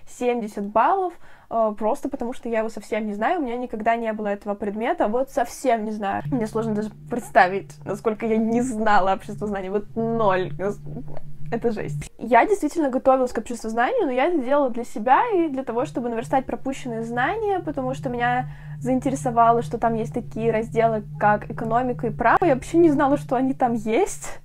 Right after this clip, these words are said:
Ну, чтобы вы понимали, да, мой уровень незнания общаги.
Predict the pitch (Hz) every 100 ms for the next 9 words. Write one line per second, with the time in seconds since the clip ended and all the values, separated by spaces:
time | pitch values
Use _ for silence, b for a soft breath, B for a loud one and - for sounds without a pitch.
0 | B B B B 269 247 - 208 220 196
1 | 180 262 220 196 214 233 339 277 277 269
2 | - 330 294 247 233 277 262 339 262 233
3 | - B B 240 254 - 247 220 220